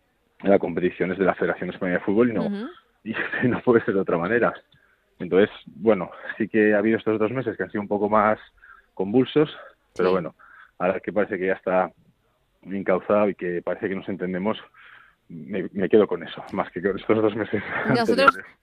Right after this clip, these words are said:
Speaker 2: también nos quedamos bastante más tranquilos, eh, y las jugadoras, porque había un, eh, no sé, un ambiente de, de, pues de, de, de, de incertidumbre, de no saber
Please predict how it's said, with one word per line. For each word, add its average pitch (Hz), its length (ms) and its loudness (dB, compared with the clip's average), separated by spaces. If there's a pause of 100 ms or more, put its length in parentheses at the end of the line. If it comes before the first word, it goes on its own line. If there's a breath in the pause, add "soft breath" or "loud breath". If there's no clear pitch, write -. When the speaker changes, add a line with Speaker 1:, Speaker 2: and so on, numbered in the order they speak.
Speaker 2:
también 240 300 -4
nos 294 100 -6
quedamos 277 280 -2
bastante 254 320 -6
más 254 120 -4
tranquilos, 277 600 -6
eh, 190 580 -6
y 220 80 -10
las 190 160 -8
jugadoras, 202 460 -4
porque 214 240 -8
había 208 400 -4
un, 247 300 -8
eh, 226 520 -4
no 220 140 -8
sé, 277 220 -10
un 240 100 -8
ambiente 214 480 -6
de, 214 440 -6
de, 196 380 -2
pues 180 160 -8
de, 190 140 -6
de, 190 180 -8
de, 180 160 -10
de 190 140 -6
incertidumbre, 247 800 0
de 226 100 2
no 202 120 0
saber 233 460 2